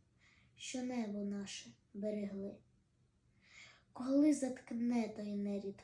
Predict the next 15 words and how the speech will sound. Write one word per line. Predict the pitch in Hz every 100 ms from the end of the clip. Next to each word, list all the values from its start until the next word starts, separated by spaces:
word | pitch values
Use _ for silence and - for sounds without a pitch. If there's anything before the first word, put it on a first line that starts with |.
| - -
пащу, | 180 185 - - - - _ _ _
хай | - 247
би | 202 240
напився | 220 214 - 214 202 - 202
він | 196 196
смоли. | - 208 202 226 233 - - _ _ _ - - - -
Бо | -
нам | 294 311 294
потрібно | 302 - 294 277 277
далі | 262 269 247 202
жити, | 190 - 202 - - _ - - - -
трудитись | 233 240 240 233 214 202 -
на | 202
своїй | - 214 208 202
землі. | - 196 196 -